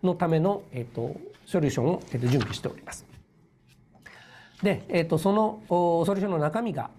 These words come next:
えー、まあ、どうやって、えっと、域面を測っているのというような、えっと、例になります。えー、まず、う、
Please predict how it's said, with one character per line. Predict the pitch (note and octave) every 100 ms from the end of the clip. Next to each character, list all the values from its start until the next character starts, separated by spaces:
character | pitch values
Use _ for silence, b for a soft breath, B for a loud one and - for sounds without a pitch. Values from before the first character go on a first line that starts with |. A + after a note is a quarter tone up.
| -
え | C3 C#3+ D3+
ー、 |
ま | D3+ A2+ -
あ、 | D3+
ど | E3+
う | B3+
や | C#3+
っ | -
て、 | - A#2+ -
え | - A#2
っ | A2
と、 | - A#2 -
域 | A#2+ - D#3
面 | D3 C#3
を | C3+
測 | B2 D#3 F#3+
っ | -
て | -
い | A#2+
る | C3+
の | C3 C3 - - b b b
と | E3 D#3
い | D#3+ E3+ E3
う |
よ | D3+ C3+
う |
な、 | E3+ -
え | B2+
っ |
と、 | C3+
例 | C#3+ A#2+
に | E3
な | C#3
り | G#2+
ま | A2 -
す。 | - - b b b b
え | C#3 C3+
ー、 | D3+
ま | G3+
ず、 | E3+ C3 -
う、 | D3